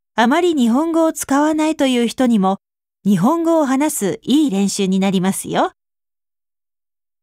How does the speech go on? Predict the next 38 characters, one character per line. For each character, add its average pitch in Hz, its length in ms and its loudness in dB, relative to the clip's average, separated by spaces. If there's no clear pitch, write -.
デ 226 120 0
ィ 269 60 2
ス - 100 -6
カ 392 100 2
ッ 403 40 -2
シ - 180 -2
ョ 311 80 0
ン 247 120 2
を 220 40 2
始 202 300 -2
め 311 120 2
る 302 100 0
前 277 260 0
に、 196 240 -2
意 330 140 0
見 359 320 0
を 269 60 2
言 226 220 2
う 247 40 -4
時 240 260 -2
の 190 220 0
い 202 140 2
ろ 277 180 4
い 381 40 2
ろ 392 100 0
な 381 120 0
表 359 160 0
現 370 280 2
も 294 160 0
勉 208 220 0
強 220 160 0
し - 120 -4
ま 220 120 0
す - 100 -10
か 175 120 -4
ら、 170 140 -2
し - 140 -8
っ - 20 -8